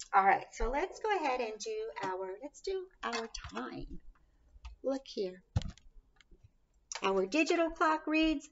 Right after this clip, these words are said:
nine o'clock. Analog clock reads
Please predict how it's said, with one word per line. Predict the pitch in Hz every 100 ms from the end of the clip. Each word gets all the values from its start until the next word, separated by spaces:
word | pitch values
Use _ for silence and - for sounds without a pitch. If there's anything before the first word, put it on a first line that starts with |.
| -
nine | 226 202 180 170 175 170 _ _ -
o'clock. | 175 170 - - 175 349 - - - - - _ _ - -
Analog | 359 294 233 202 202 202 202
clock | 233 214 208
reads | 214 220 214 208